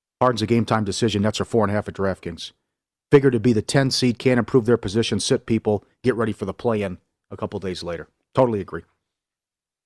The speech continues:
Absolutely agree. Now,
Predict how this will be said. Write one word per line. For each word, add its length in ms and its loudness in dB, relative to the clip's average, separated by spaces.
Absolutely 440 -4
agree. 240 -16
Now, 220 2